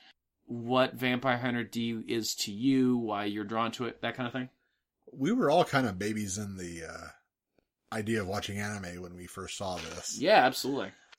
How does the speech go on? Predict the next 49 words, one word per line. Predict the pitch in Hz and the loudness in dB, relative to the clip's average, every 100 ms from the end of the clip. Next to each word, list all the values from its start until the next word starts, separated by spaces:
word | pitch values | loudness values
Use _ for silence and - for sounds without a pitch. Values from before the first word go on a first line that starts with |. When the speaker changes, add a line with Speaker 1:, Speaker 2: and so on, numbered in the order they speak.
| _ _ _ | _ _ _
Speaker 2:
I | 113 | -4
think | 135 | -2
we | 123 | -2
had | |
seen | 127 120 | -2 -6
a | 101 | -4
little | 110 117 | -4 0
bit | 117 | 0
of | 92 | -2
Sailor | 107 107 101 | -4 -4 -6
Moon. | 95 113 135 127 - _ _ _ _ - | -6 -6 -8 -12 -20 _ _ _ _ -6
Speaker 1:
Mm-hmm. | 127 123 120 - _ _ | -4 -4 -6 -10 _ _
Speaker 2:
You | 131 | -10
know, | 101 | -6
and | 107 | -4
then | 113 | -2
some | 160 160 | -2 0
of | |
the | 143 | 2
Americanized | 117 110 107 107 95 98 | 0 0 -2 -4 -6 -8
stuff, | - 92 87 101 | -8 -6 -6 -6
obviously | 92 92 87 | -8 -8 -10
Transformers, | - 98 - 95 92 92 | -8 -8 -8 -10 -8 -8
Thundercats. | 95 92 90 90 87 90 214 | -8 -8 -10 -8 -8 -8 0
They | 277 | 10
Speaker 1:
Right. | 208 | 10
Speaker 2:
had | 120 98 | 10 2
a, | 90 - | -8 -8
Speaker 1:
The | 147 | -6
stuff | - 147 | 2 2
that's | 131 151 | 2 0
Speaker 2:
an | |
Speaker 1:
kind | 165 170 160 | 6 8 8
of | |
Speaker 2:
anime | 147 135 | 6 4
sensibility. | 143 113 113 117 110 104 104 - 139 | 2 0 0 0 0 -2 -4 -6 -2
Speaker 1:
the, | 151 147 139 | 4 4 2
the, | 151 | 4
as | 156 147 | 4 4
you | 185 | 4
call | 170 139 | 6 8
it, | 135 | 6
anime | 135 123 | 2 2
adjacent. | 107 104 107 95 - - | -2 -2 -2 -4 -10 -10
Speaker 2:
Right. | 127 107 92 - _ _ _ _ _ _ _ - | -4 -4 -4 -10 _ _ _ _ _ _ _ -2
But | 127 | -2
Sci-Fi | - 143 190 - 135 | 2 2 4 2 2
Channel, | - 98 87 | -2 -4 -6
when | 87 | -6